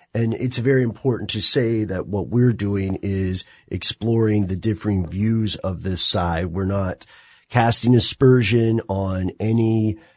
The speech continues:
service member or any government official. We're just telling you where these people stand and what they say and where they disagree.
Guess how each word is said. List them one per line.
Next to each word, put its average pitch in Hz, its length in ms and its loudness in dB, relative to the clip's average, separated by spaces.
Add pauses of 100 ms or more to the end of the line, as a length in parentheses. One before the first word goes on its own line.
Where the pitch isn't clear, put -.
(160)
service 120 560 0
member 104 560 0
or 95 580 -4 (100)
any 101 460 -4
government 101 580 0
official. - 640 -4
We're 95 200 -4
just 98 240 -6
telling 113 320 0
you 95 200 -2
where 95 240 -4
these 95 180 -4
people 101 260 -6
stand 90 320 -4
and 87 80 -2
what 90 160 -4
they 85 100 -4
say - 460 -8 (180)
and 85 400 -4 (200)
where 90 300 -2
they 80 140 -4
disagree. 87 640 -6